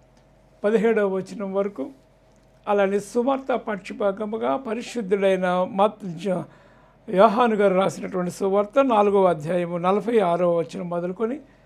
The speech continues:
యాభై నాలుగవ వచనం వరకు ఉన్నటువంటి ఈ లేఖన భాగములు ఈ వారం వరకు పాఠ్యాంశములుగా ఇవ్వబడి ఉన్నవి.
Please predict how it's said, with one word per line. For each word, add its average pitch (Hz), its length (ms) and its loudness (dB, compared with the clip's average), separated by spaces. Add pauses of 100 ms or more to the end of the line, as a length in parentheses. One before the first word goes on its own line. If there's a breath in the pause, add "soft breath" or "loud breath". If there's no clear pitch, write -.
(380 soft breath)
యాభై 196 380 4
నాలుగవ 196 720 2
వచనం 170 440 -6
వరకు 180 460 -6
ఉన్నటువంటి 170 760 -8 (1400)
ఈ 190 80 -8
లేఖన 214 520 0
భాగములు 185 840 -2 (880 soft breath)
ఈ 269 100 0
వారం 196 400 2
వరకు 185 260 -4
పాఠ్యాంశములుగా 180 1080 -4 (240)
ఇవ్వబడి 180 380 2
ఉన్నవి. 147 260 -4